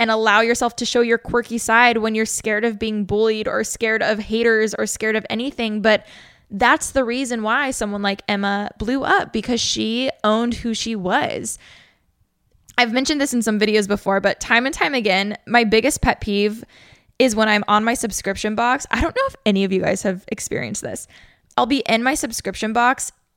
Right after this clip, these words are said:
and I'll go to click a video because I think it's a certain YouTuber. And then I click it and I'm like, "Wait, who is this bitch? I, like, w-, wait, who is this? I, I didn't click this video."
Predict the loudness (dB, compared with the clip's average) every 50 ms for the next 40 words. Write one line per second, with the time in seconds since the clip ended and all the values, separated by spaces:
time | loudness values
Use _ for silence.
0 | _ 2 2 4 4 4 6 6 4 2 0 -2 0 4 6 6 6 4 2 -2
1 | -4 -4 -4 -4 -4 0 -2 0 0 0 -2 0 2 2 2 2 2 0 0 -4
2 | -4 -6 -4 -4 -2 -2 -2 -4 -6 _ -6 -6 -6 -6 -8 -10 -18 _ _ _
3 | _ 0 0 0 0 0 -4 -6 -6 -8 -10 _ _ -4 -4 -2 -2 2 0 0
4 | 0 0 -4 -6 -6 -6 -8 -10 -12 -8 -6 -4 -4 -4 -2 -2 0 2 4 4
5 | 4 2 0 _ _ -20 -20 _ _ _ _ _ _ _ _ _ 2 2 4 4
6 | 4 4 4 2 2 0 -2 0 2 4 2 2 4 2 2 2 2 0 0 2
7 | 4 4 4 4 2 0 2 4 4 4 2 -2 0 0 -2 0 4 6 6 6
8 | 6 4 4 4 4 4 2 0 0 0 0 -2 -2 2 4 4 4 4 0 0
9 | 4 4 6 6 6 4 4 4 4 4 4 4 4 6 6 6 4 2 2 -2
10 | -4 -8 -8 -4 -4 -4 -2 -2 -2 -2 -2 0 2 4 4 4 4 4 2